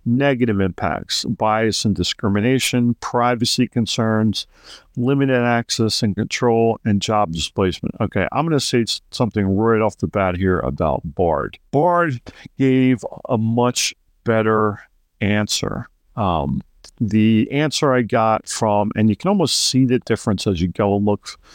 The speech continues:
through the three, but chat G P T took kind of like a very,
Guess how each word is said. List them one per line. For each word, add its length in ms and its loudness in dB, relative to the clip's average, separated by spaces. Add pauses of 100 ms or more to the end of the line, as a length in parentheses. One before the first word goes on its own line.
(220)
through 280 0
the 60 -4
three, 460 0 (480)
but 180 0
chat 300 -2
G 160 0
P 100 -6
T 400 2
took 280 -6
kind 180 -2
of 60 -2
like 200 0
a 60 0
very, 640 0